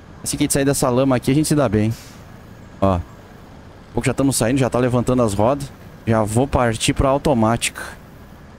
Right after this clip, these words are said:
Vamos pra automática. Deixei na automática, agora ele vai. Você pegou um pouquinho de lama na frente, mas não dá nada não.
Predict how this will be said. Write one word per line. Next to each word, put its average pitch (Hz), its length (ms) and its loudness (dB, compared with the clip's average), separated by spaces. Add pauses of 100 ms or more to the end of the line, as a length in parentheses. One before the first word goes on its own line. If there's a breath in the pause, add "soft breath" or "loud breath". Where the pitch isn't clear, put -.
(840)
Vamos 113 140 0
pra 131 100 2
automática. 123 540 -2 (3000)
Deixei 113 200 -2
na 117 80 2
automática, 113 480 0
agora 117 160 2
ele 127 120 0
vai. 92 240 0 (1900)
Você - 180 -2
pegou 104 200 2
um 110 40 0
pouquinho 123 260 0
de 110 100 0
lama 120 240 2
na 107 120 0
frente, 170 600 0
mas 139 140 2
não 143 100 2
dá 131 120 2
nada 123 220 0
não. 107 260 0